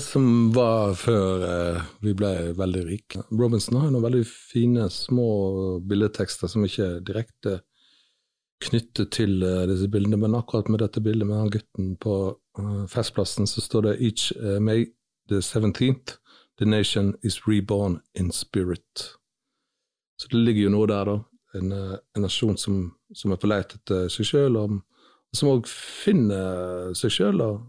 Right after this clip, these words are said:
og rett og slett greier å fullføre den oppgaven på mange vis med å, å, å skape seg et liv som er noe annet enn,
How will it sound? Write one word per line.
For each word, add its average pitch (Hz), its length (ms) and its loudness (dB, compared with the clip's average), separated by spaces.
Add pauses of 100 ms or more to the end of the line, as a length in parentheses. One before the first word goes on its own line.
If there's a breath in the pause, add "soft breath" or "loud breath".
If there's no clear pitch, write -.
(160)
og 104 520 0 (640 loud breath)
rett 123 160 -2
og 107 80 2
slett - 240 -2 (260)
greier 107 320 2
å 98 80 2
fullføre 107 800 0
den 180 160 4
oppgaven 104 720 0 (420)
på 98 80 -2
mange 101 300 0 (180)
vis 90 460 -6
med 98 340 -4
å, 90 300 -6 (100)
å, 95 120 -6 (120)
å - 800 -16
skape 101 320 -2
seg 95 140 0
et 87 180 -4
liv 90 320 0
som 95 300 -6
er 92 260 -12
noe 95 220 -4
annet - 260 -8
enn, 87 140 -6